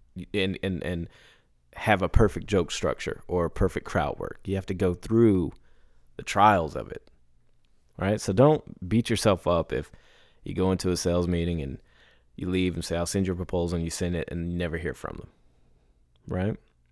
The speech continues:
'Cause with time comes, "Hey, let me ask you, before I go home and send you this proposal, are you, um, talking to other agencies?"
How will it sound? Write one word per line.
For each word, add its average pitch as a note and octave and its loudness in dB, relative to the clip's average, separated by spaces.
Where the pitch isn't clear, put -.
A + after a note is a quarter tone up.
'Cause G2+ 2
with A2 4
time C#3 4
comes, F#2 0
"Hey, F#3 6
let G#3 6
me A#3 2
ask C3+ 4
you, G2+ -4
before D#3+ 2
I A#2+ 2
go A#2+ 4
home G2+ 0
and F2 -4
send F#2+ -4
you F2+ -2
this E2+ -6
proposal, F#2 -2
are G#2 8
you, G2+ 4
um, G#2+ -6
talking C3+ 4
to F2+ 2
other E2+ -2
agencies?" - -10